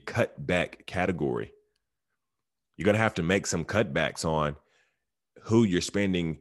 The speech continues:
your time with if they're not appreciative of your time, which brings us to the third category. What and who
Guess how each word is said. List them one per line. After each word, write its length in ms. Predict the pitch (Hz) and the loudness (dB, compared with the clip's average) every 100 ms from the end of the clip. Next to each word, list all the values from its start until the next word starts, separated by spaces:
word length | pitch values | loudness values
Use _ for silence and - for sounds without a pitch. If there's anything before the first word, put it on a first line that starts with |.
| _ | _
your 200 | - 78 | -6 -6
time 380 | 76 98 117 98 | -2 0 2 2
with 260 | 78 69 - - _ | 0 -2 -6 -20 _
if 240 | 101 104 - | 0 0 2
they're 140 | 92 | 2
not 280 | 90 85 - | 2 0 -2
appreciative 960 | 76 - 120 131 80 78 67 65 - - _ _ - | -4 0 0 0 -4 -2 -2 -4 -8 -20 _ _ -2
of 220 | 92 78 | 0 2
your 140 | 82 73 | 0 0
time, 380 | 104 113 57 - - | 0 -2 -2 -8 -4
which 200 | 85 80 | -2 0
brings 240 | 95 95 85 | 2 2 2
us 100 | 82 | 0
to 140 | 92 | -4
the 80 | 73 | -2
third 280 | 85 82 78 | 2 2 2
category. 440 | 95 87 64 53 - _ _ _ _ _ | 0 0 -2 -4 -10 _ _ _ _ _
What 440 | 71 82 131 151 - | -2 6 6 6 2
and 160 | 107 | 0
who 460 | 85 127 127 82 | 2 4 6 4